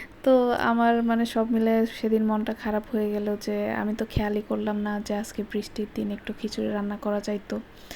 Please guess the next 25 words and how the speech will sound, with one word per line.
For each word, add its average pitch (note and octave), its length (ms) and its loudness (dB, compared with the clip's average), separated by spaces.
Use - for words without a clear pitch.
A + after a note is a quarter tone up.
তো A#3+ 200 2
এর A#3 220 4
পরের A#3 240 2
দিন A3+ 280 2
ছিল A3 300 0
জুম্মার G#3+ 500 0
দিন, G#3+ 180 -2
আমি G#3 200 -2
ভাবলাম G#3 520 -4
যে G#3 320 -4
আজকে G#3 380 -4
না G#3+ 140 0
হয় G#3 240 -2
কিছু - 260 -4
একটা G#3 300 -6
করি। G#3 300 0
তো A3+ 120 -2
ওই A3 180 2
দিন A3 220 0
তো A3+ 140 0
আর A3+ 160 4
বৃষ্টি A#3 360 -6
টিষ্টি A3+ 300 0
ছিল A3 320 -2
না, A#3 300 0